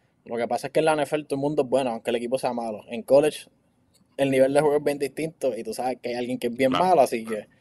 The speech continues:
Speaker 1: ahí es que yo me, que yo
Speaker 2: Claro.
Speaker 1: me salvo". O sea, él, él terminó, si nos dejamos llevar por unidad, el, el tipo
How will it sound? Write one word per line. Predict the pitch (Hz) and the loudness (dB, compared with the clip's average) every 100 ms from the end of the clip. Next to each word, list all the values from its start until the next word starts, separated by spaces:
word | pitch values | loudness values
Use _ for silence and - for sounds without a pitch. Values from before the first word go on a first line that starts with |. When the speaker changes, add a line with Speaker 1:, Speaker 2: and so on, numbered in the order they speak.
| _ _ _ | _ _ _
Speaker 1:
ahí | - 117 | -4 -4
es | 113 | 0
que | 127 | 2
yo | 123 | 2
me, | 120 120 107 - | 0 -2 -6 -4
que | - | 0
yo | 90 | 0
Speaker 2:
Claro. | 117 | 0
Speaker 1:
me | |
salvo". | 110 - - | -4 -6 -8
O | - _ _ _ _ _ _ _ _ _ _ _ | -16 _ _ _ _ _ _ _ _ _ _ _
sea, | 120 110 | 0 0
él, | 107 - | -2 -8
él | - 117 | -16 -2
terminó, | 127 135 131 147 151 123 - | 2 6 8 8 6 4 -6
si | - 127 | -8 -2
nos | 123 | 0
dejamos | 123 120 127 | 0 0 2
llevar | 127 131 | 2 2
por | 185 | 2
unidad, | 139 135 117 127 | 2 2 2 2
el, | 143 113 _ - | 0 -4 _ -12
el | 120 107 | -12 -12
tipo | - 101 104 | -16 -12 -12